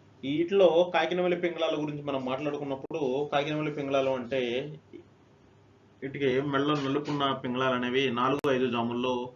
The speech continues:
వినియోగించుకుంటారు. నలుపుతో పాటు కోడి చూపు కూడా కంపల్సరీగా ఉంటుంది వీటికి. ఈ రోజు శనివారం రోజు విని-, వినియోగించుకునేటప్పుడు మొదటి జాములో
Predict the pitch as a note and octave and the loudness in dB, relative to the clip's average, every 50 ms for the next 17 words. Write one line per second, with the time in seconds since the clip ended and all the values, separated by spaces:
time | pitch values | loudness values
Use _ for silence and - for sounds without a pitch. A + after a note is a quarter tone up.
0 | - - - - - - - - - - - C3+ C3 C#3 C#3 C3+ C3 B2 A2+ B2+ | -18 -20 -20 -20 -20 -20 -20 -18 -16 -10 -4 0 2 2 2 2 0 -4 -2 -2
1 | B2 A#2 B2 A#2 A#2+ B2 C3+ C3+ C3+ D3 D3+ D3 D3 D3 F3 E3 - D3 C#3 C#3 | -2 0 0 0 2 2 2 2 0 -2 0 0 0 0 0 0 0 0 0 0
2 | - - B2+ A#2 B2 C3+ C3+ C3+ A#2+ A2+ A2 B2 A#2+ B2 A#2 A#2 B2 B2 A#2 A2 | 0 -4 -4 -2 -2 -4 -2 -2 -2 -2 -2 -4 -4 -2 -2 -2 0 0 -2 -2
3 | G#2 - - - - - A#2+ A2+ A2 G#2 G#2 G2+ F#2+ F2+ F2+ F2 - - - - | -4 -6 -12 -14 -12 -10 -8 -8 -8 -8 -6 -6 -8 -8 -10 -12 -18 -20 -20 -20
4 | - - - - _ _ _ _ - - - - - - - - - - - - | -20 -20 -20 -20 _ _ _ _ -20 -20 -20 -20 -20 -20 -20 -20 -20 -20 -20 -20
5 | - - - - - - - C3 D3 D#3 D#3 D3+ D3 C#3 C3+ C#3+ D3+ E3 E3+ F3+ | -20 -20 -20 -18 -14 -6 0 2 4 4 6 6 6 6 4 2 2 2 4 4
6 | E3 C#3+ C3+ C#3 C#3+ D3 D3 - - D3+ C#3+ D3+ D#3 D#3+ D#3+ D#3+ D#3 D3+ C#3+ D3+ | 4 4 4 4 2 2 0 0 -2 0 2 4 4 4 2 2 0 0 2 2
7 | D3 C#3 C3 C3+ C3+ C#3 C3+ B2 B2+ C3+ C#3+ C#3 C#3+ D3 C#3+ - C3+ C3 B2 C3 | 2 2 2 2 2 2 2 0 2 0 0 0 -2 -4 -4 -4 -4 -2 0 0
8 | - D#3+ D#3+ E3 C#3 B2+ B2+ C3 C3+ C3 B2+ - - - - - - - - A#2+ | 0 0 0 2 4 4 4 4 2 0 -4 -8 -10 -12 -20 -20 -18 -8 -4 0
9 | B2 C3+ C3 C3+ C3+ C#3+ C#3 C3 B2 A#2+ B2+ C3 B2+ G#2+ A2 A#2+ - | 0 0 0 2 2 2 2 4 2 2 2 2 2 0 0 -2 -6